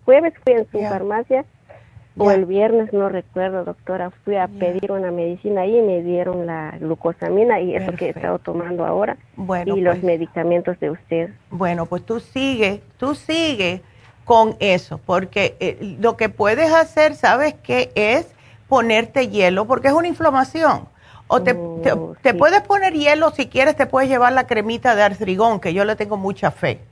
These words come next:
Speaker 2: Te pones la
Speaker 1: Oh,
Speaker 2: cremita
Speaker 1: ok.
Speaker 2: artrigón, te puedes poner una rodillerita, pero no muy apretada, para que te, eh,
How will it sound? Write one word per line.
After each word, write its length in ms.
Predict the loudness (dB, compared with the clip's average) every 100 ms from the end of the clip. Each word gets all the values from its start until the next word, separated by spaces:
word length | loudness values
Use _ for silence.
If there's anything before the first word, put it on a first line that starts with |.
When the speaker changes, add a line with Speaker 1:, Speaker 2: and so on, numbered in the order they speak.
| _ _ _ _ -2
Speaker 2:
Te 120 | 0
pones 280 | 4 6 6
la 120 | 4
Speaker 1:
Oh, 40 |
Speaker 2:
cremita 440 | 2 0 0 0 0
Speaker 1:
ok. 60 | 0
Speaker 2:
artrigón, 680 | -2 -2 0 2 2 0 -4 -12 -20 -12 -4
te 100 | -2
puedes 280 | 0 0
poner 360 | 0 0 2 0
una 280 | 0 2 2
rodillerita, 1000 | 2 0 -2 0 0 0 -6 -2 0 0
pero 200 | 0 -2
no 140 | 0 -2
muy 200 | -2 0
apretada, 840 | 0 0 0 2 4 4 0 -4 -10 _ _ _ -2
para 260 | 2 2 2
que 140 | 0
te, 360 | 0 2 2 0
eh, 260 | 0 0